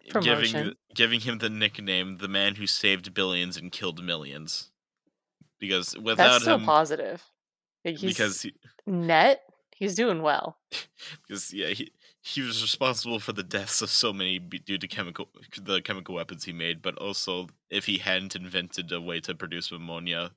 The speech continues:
Speaker 1: the, the world will, the world would not be able to sustain its current population. <laughs> So, yeah. <laughs> Also, he did get the, he did get the Nobel Prize for his,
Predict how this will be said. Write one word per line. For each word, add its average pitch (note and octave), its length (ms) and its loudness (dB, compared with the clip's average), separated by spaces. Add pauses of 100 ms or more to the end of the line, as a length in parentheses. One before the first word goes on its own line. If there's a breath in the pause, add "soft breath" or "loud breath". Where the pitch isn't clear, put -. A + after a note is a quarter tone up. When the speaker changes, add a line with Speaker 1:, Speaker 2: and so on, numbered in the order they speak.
Speaker 1:
the, F2+ 200 -6 (140)
the F#2+ 140 -6
world F#2 340 -4
will, F2+ 200 -8 (180)
the G#2 60 -4
world G2 340 -4
would F2+ 160 0
not E2+ 220 -2
be G2 80 0
able F2 160 -2
to F2+ 140 -6
sustain E2+ 580 -4
its - 180 -12
current E2 300 -6
population. - 800 -6
<laughs> - 40 -20 (3000 loud breath)
So, G2 400 0 (100)
yeah. A2 380 8
<laughs> - 40 6 (1300 loud breath)
Also, A#2+ 340 4
he G#2+ 180 2
did A2+ 240 -6
get A#2 160 -6
the, G2+ 240 -10 (140)
he B2 60 -6
did C3+ 240 -12
get D3 160 -2
the - 80 -8
Nobel A#2+ 360 -4
Prize A2 500 -4
for G2+ 280 -6
his, G#2+ 320 -8